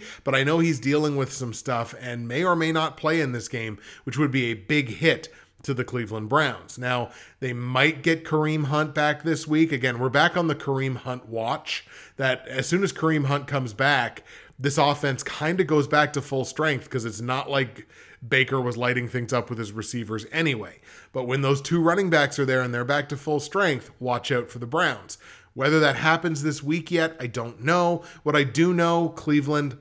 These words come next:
does lack a discipline. They are one of the worst teams in the league in terms of taking penalties.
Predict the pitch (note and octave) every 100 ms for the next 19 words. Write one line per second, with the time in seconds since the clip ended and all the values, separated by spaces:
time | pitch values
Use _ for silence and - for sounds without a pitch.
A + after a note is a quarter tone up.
0 | _ C3+ B2+ A#2+ B2 A#2+ B2+ A2+ A2+ G#2+
1 | A2 G2 - _ - - - C3 C3 C3
2 | C3 B2+ C#3+ D3 B2+ C3 A#2+ A#2 C3+ D3
3 | C#3+ - D#3 C#3 C3+ C3 C#3 D3 C#3+ C3+
4 | C3 B2 G#2+ C3 C3 C3+ D3 C#3 D3 C#3
5 | B2+ B2+ B2 A#2+